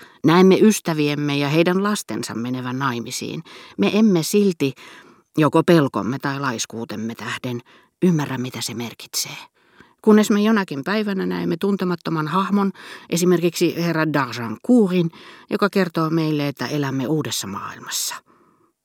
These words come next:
Kunnes jonakin päivänä jonkun ystävättäremme pojanpoika,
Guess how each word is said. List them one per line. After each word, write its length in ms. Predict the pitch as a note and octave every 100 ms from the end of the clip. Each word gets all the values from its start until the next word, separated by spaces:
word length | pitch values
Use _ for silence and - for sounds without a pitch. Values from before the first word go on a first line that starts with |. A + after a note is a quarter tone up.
| _ -
Kunnes 300 | A3 G3+ G3
jonakin 440 | C4 C4+ - F3+ E3
päivänä 500 | G#3+ A3 F3 E3 D#3+ - - - - -
jonkun 600 | F#3 F3 E3+ E3+ D#3+ D#3+ -
ystävättäremme 880 | G3+ - F3 E3 - D3+ D3 D3 C#3+
pojanpoika, 880 | - F#3+ E3 D3 C#3 C3+ B2 A#2 -